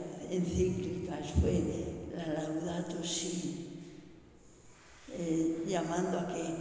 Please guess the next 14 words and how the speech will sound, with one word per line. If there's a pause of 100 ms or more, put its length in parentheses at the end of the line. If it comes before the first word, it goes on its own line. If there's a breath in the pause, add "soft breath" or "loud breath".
(480)
respetemos
la
tierra, (680)
a
que
luchemos (160)
por (140)
conservar
la
tierra. (920 loud breath)
Es
la
reliquia
segura